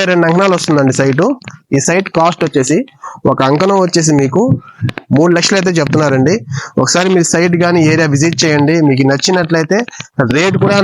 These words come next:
నెగోషియబుల్ అయ్యేదానికైతే అవకాశం ఉంది. ఫ్రెండ్స్, ప్రాపర్టీ కానీ నచ్చినట్లయితే లైక్ చేయండి, వేరే వాళ్ళకి షేర్ చేయండి.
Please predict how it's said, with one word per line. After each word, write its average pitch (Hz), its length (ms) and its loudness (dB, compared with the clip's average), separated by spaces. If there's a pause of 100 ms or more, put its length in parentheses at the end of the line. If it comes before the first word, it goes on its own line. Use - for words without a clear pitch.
నెగోషియబుల్ 170 420 2
అయ్యేదానికైతే 156 540 2
అవకాశం 143 400 0 (100)
ఉంది. 131 200 2 (380)
ఫ్రెండ్స్, 196 280 2
ప్రాపర్టీ 170 360 2
కానీ 165 160 2
నచ్చినట్లయితే 156 600 0 (120)
లైక్ 156 240 0
చేయండి, 143 280 2
వేరే 143 200 2
వాళ్ళకి 139 280 0
షేర్ 143 300 2
చేయండి. 127 320 2